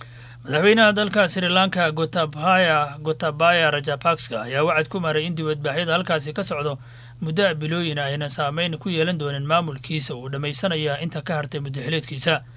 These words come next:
Mudaharaadyada ayaa lagu dalbanaya inuu xafiiska banneeyo. Hase haatee, wuxuu sheegay inuusan mar kale isku soo sharixi doonin qabashada hoggaanka waddankaasi. Mas-uulkan ayaa tilmaamay inuu diiradda saaraya xal u helidda dhaqaale xumada ka jirta Sri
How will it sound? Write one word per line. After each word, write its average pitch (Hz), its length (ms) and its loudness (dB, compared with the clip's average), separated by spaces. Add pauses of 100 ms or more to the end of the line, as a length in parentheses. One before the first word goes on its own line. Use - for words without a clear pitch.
(420)
Mudaharaadyada 147 800 2 (100)
ayaa 151 140 -2
lagu 190 180 0
dalbanaya 156 480 0
inuu 143 180 -4
xafiiska 143 420 -4
banneeyo. 135 420 -2 (420)
Hase 110 240 -10
haatee, 123 240 -4
wuxuu 143 260 -4
sheegay 151 320 -2
inuusan 147 340 -4
mar 165 200 -2
kale 143 160 -4
isku 190 160 -6
soo 165 140 -4
sharixi 156 360 -6
doonin 143 300 -6
qabashada 143 400 -4
hoggaanka 143 400 -4
waddankaasi. 139 640 -2 (560)
Mas-uulkan 185 480 -2
ayaa 143 180 -2
tilmaamay 143 540 -4
inuu 147 160 -6
diiradda 160 400 0
saaraya 135 400 0 (480)
xal 110 160 -8
u - 80 -8
helidda 160 320 -2
dhaqaale 139 420 -2
xumada 160 460 0
ka 190 80 -4
jirta 151 320 -4
Sri 139 180 -8